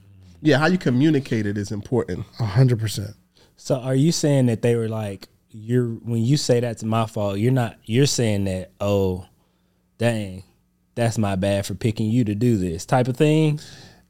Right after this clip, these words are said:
Speaker 2: Now, I'm saying it in the fact that I'll own a part of the ball being dropped here.
Speaker 1: As
Speaker 3: Yeah.
Speaker 1: a leader,
Speaker 2: But the
Speaker 1: yeah.
Speaker 2: way they
Speaker 3: Right.
Speaker 2: received it was,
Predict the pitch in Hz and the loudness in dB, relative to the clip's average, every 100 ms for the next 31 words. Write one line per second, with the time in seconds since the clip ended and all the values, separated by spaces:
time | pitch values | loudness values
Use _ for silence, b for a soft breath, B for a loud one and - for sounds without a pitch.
0 | _ 143 151 151 - 160 139 - 233 247 | _ 2 4 4 4 6 6 6 8 8
1 | 185 151 - 151 143 139 165 143 143 143 | 8 6 4 6 8 8 8 8 6 2
2 | - - 143 165 190 - 151 175 196 190 | 0 0 6 8 6 6 6 8 8 8
3 | 156 131 - 165 175 - - 139 127 113 | 4 4 6 6 6 4 0 0 2 4
4 | 131 147 139 131 113 131 131 - 101 101 | 6 8 8 6 6 4 2 -2 -6 -8
5 | - _ _ - 120 117 117 165 196 151 | -16 _ _ -4 0 4 8 8 10 10
6 | 160 170 160 160 143 127 123 262 285 202 | 10 10 10 10 10 8 6 8 10 10
7 | 160 156 139 135 135 135 127 | 6 6 8 8 8 6 4